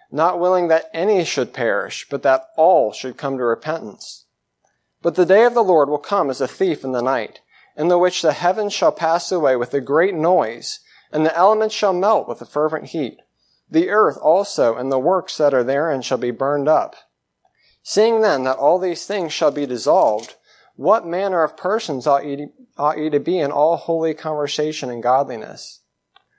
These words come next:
looking for and hastening unto the coming of the day of God, wherein the heavens being on fire shall be dissolved, and the elements shall melt with fervent heat? Nevertheless, we, according to his promise, look for new heavens and a new earth,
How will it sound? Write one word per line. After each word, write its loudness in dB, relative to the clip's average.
looking 0
for 0
and -8
hastening -6
unto -6
the -6
coming -6
of -2
the 2
day 4
of -8
God, 2
wherein 2
the 0
heavens 0
being -2
on 2
fire 0
shall -2
be -4
dissolved, 2
and -6
the -6
elements 0
shall 0
melt 0
with -8
fervent -2
heat? -6
Nevertheless, 2
we, -2
according 0
to 0
his 0
promise, -6
look 0
for -2
new -2
heavens -2
and -6
a -4
new -2
earth, -2